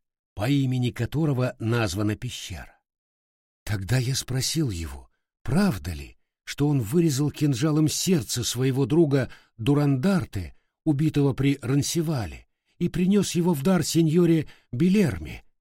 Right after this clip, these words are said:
как поётся в нашей песне. Он мне ответил, что всё это правда, только он сделал это не кинжалом, а хорошо отточенным стилетом.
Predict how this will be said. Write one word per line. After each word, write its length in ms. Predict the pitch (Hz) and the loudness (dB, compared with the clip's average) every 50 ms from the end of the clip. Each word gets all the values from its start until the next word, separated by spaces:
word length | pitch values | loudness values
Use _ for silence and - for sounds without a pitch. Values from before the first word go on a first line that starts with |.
| _ _ | _ _
как 200 | - 120 - - | -6 -6 -6 -4
поётся 560 | - 104 101 107 117 117 - - 123 120 104 - | -4 -2 0 0 0 -2 -2 -4 -4 -4 -6 -6
в 140 | 104 95 | -6 -4
нашей 280 | 113 117 107 - - 143 | -2 -2 -2 -2 -4 -6
песне. 480 | - - 113 87 - - - - _ _ _ _ _ _ _ _ _ _ _ _ _ _ _ _ _ _ _ _ _ _ _ _ _ | -8 -8 -10 -10 -10 -14 -16 -20 _ _ _ _ _ _ _ _ _ _ _ _ _ _ _ _ _ _ _ _ _ _ _ _ _
Он 140 | 101 98 95 | -6 -4 -4
мне 260 | 92 101 110 113 113 | -2 -2 -2 -2 -4
ответил, 680 | - - 95 107 147 180 175 - - 90 73 64 - _ _ _ _ _ _ _ _ | -6 -6 -6 -4 -2 -2 -2 -2 -4 -10 -12 -14 -16 _ _ _ _ _ _ _ _
что 260 | _ - - - 113 101 | _ -10 -6 -6 -4 -4
всё 260 | - - - 123 120 | -4 -2 0 0 0
это 200 | 120 117 131 120 | 0 0 -2 -6
правда, 680 | - 113 110 135 170 185 190 151 98 73 - - _ _ _ _ _ _ _ _ _ _ _ _ _ | -4 -2 0 0 2 2 0 -2 -4 -8 -16 -20 _ _ _ _ _ _ _ _ _ _ _ _ _
только 280 | - 135 131 117 - 143 | 0 0 0 0 0 0
он 180 | 143 143 143 | 2 2 2
сделал 560 | 127 - 92 92 95 143 156 156 160 156 151 | 2 0 -2 0 0 2 2 4 4 4 4
это 300 | 156 151 151 156 156 156 - | 4 4 2 0 0 0 0
не 200 | - 131 147 147 | 0 2 2 0
кинжалом, 840 | - - 147 143 135 110 104 139 190 208 208 185 156 135 107 95 - - _ _ _ _ _ _ _ | 0 0 0 0 0 0 0 0 2 2 2 2 2 0 -2 -4 -6 -12 _ _ _ _ _ _ _
а 80 | _ 110 | _ -8
хорошо 580 | - - - 127 127 127 - - - 151 156 - | -6 -4 -2 -2 -2 -2 -4 -2 -2 -2 -2 -2
отточенным 720 | - 131 127 - _ _ _ 135 123 - - 123 127 123 120 | -4 -6 -6 -8 _ _ _ -2 -2 -2 -2 -2 -2 -2 -2
стилетом. 680 | 104 - - - 127 117 113 101 - - 90 78 71 | -4 -6 -8 -8 -6 -6 -6 -6 -8 -10 -16 -18 -18